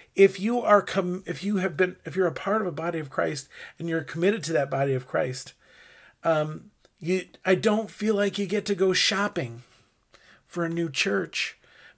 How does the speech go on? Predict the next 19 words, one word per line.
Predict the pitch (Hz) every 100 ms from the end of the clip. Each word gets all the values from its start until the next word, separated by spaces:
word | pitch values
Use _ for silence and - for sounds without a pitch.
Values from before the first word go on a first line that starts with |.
| -
because | 160 - - 175 175 160
they | 131 170
didn't | 160 180 180
sing | - 175 175
the | 165
song | - 170 185
that | 170 135
you | 147
wanted | 135 123
them | 127
to | 123
sing, | - 127 117 - - - - -
or, | - 160 160 156 151 143 - - - -
you | 165 160
know, | 165
the | 160 170
pastor's | - 196 190 185 180 175 - - _ _ _ -
jeans | 139 160 180 196 175 135
were | 151 139